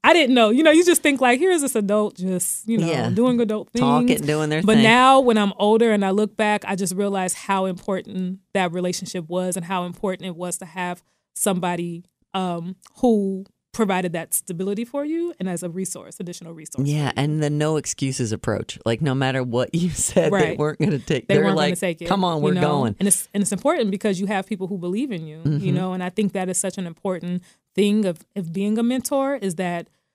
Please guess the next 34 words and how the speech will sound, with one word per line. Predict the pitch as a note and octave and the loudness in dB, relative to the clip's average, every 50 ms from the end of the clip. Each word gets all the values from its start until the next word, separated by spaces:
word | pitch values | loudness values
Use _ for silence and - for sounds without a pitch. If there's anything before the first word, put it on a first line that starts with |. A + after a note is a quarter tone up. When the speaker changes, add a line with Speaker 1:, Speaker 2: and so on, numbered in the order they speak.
| _ _ _ - | _ _ _ 0
Speaker 1:
Sister | - C4 C#4+ - C#4+ | 0 2 2 2 2
Circle | - C#4+ - A#3 G3+ | 2 2 2 2 0
believes | F3 F#3 F3 F3+ F#3 F#3 F#3 D#3+ E3+ | 0 0 0 0 0 -2 -2 -4 -6
in | D#3 E3 | -8 -8
these | E3+ E3 D#3 | -8 -10 -12
young | E3+ D#3+ D#3+ D#3+ | -12 -14 -14 -16
girls. | D#3 D#3+ - - G3+ G3 G3+ F3+ F3+ | -16 -20 -20 -20 -20 -20 -20 -12 -8
You | F#3+ | -6
know, | F#3 F#3 F#3 F#3 F3+ | -4 -2 -2 -2 -2
when | F#3 F3 F3 E3 | -2 -2 -4 -4
they | F3 G3 | -4 -4
come | - B3 A#3 A3+ | -2 0 0 0
into | A3+ - - A3+ | 0 0 0 -2
our | G#3+ G#3+ | -2 -2
program, | G#3+ - - A3+ G#3+ G#3 G3+ G#3 G#3 G#3 G3+ G3+ G3+ G3+ G3+ - _ _ | -4 -4 -2 -2 -2 -2 -2 -2 -2 -2 -2 -2 -2 -4 -4 -6 _ _
we | F3 G#3+ | 2 4
believe | A#3 A3+ G#3 F#3 F#3+ F#3+ E3+ E3 | 4 4 4 2 0 -2 -4 -4
in | D#3+ D#3+ | -8 -8
them. | D#3 D#3+ D#3+ D#3+ E3 | -8 -10 -12 -10 -6
We | F3 G3 G#3 | -2 0 2
know | G3+ F3+ F3+ F#3 F#3 F3+ | 2 2 2 0 0 0
that | F3+ E3 D#3+ - | -2 -4 -4 -2
they | E3+ F3 F3 F3 F3 F3 | -2 -2 0 0 -2 -4
can | F3 - F3 E3 | -6 -8 -8 -6
do | E3 F3 F3+ E3 | -4 -4 -4 -4
great | D3+ - E3 E3 F3+ - - | -6 -8 -8 -8 -8 -8 -8
things | - F3+ F#3 F#3+ F3+ | -6 -4 -4 -4 -4
and | F3+ F3 | -6 -8
there's | F3 E3+ E3 | -10 -10 -10
a | D#3+ | -12
lot | E3+ E3 E3 | -12 -12 -12
of | F3 | -12
possibilities. | - - F3 - - D#3+ F3 F3 G3 G#3+ A3 B3+ C4+ C#4+ B3 - - _ _ _ _ _ _ | -12 -12 -12 -12 -12 -14 -10 -8 -8 -8 -8 -8 -8 -8 -8 -10 -16 _ _ _ _ _ _
So | - - D#3 D#3 D#3 D#3 D#3+ | -8 -6 -6 -6 -6 -8 -10